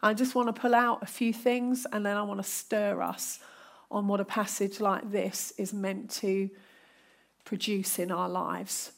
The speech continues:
So he was abandoned by everybody at this point. So when he comes before the council, he is on his own, left by all of his disciples,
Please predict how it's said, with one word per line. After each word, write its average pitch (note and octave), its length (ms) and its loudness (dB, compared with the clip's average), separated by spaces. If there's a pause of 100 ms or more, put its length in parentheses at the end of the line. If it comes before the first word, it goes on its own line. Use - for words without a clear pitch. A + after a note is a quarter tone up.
(440)
So - 160 4
he A3 160 6
was A#3+ 260 4
abandoned G#3 720 2
by F3+ 220 2
everybody F#3 540 -2
at F#3+ 100 -6
this G3 240 -4
point. F#3+ 480 -4 (240)
So G3+ 220 0
when A3 180 0
he A3 180 2
comes G#3 640 -2
before G3+ 840 0 (1500)
the F#3+ 80 -8
council, G#3 460 2
he G#3+ 400 2
is F#3+ 440 4
on F#3+ 140 0
his F#3+ 220 0
own, F3+ 320 -4 (500)
left G3+ 480 0
by F#3+ 460 2
all A#3 260 2
of G3+ 140 -2
his G3+ 240 0
disciples, G3 880 -2